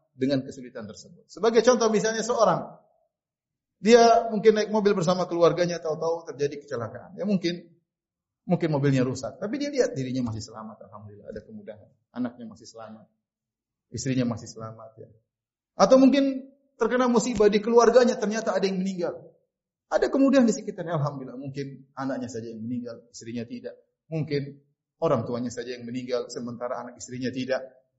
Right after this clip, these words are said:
Lihat pada sisi-sisi yang lain. Kenikmatan yang Allah berikan kepada kita di tengah-tengah musibah tersebut. Itu adalah kemudahan yang Allah berikan kepada kita. Dan itu langkah awal untuk kita bisa menghadapi musibah yang Allah sedang berikan kepada, kepada kita.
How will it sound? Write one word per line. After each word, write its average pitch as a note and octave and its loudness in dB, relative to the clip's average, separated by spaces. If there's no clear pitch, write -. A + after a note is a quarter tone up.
Lihat D#4 6
pada B3+ 8
sisi-sisi B3+ 4
yang B3+ 8
lain. B3 8
Kenikmatan A3+ 4
yang G#3+ -2
Allah A#3 4
berikan A3+ 0
kepada G#3+ 0
kita C4 6
di C4 8
tengah-tengah F4 2
musibah C4 4
tersebut. D#3 -6
Itu G#3 2
adalah A#3 8
kemudahan G#3+ 4
yang G3+ -4
Allah F#3 0
berikan F3 -4
kepada C3 -6
kita. - -18
Dan D#3 -6
itu G3 -4
langkah A3 4
awal C4 6
untuk G#3 -2
kita A3 2
bisa G3 -4
menghadapi G3 -4
musibah E3 2
yang D#3+ 0
Allah D#3 -4
sedang C#3 -2
berikan C3 -6
kepada, A2+ -10
kepada A#2+ 0
kita. - -16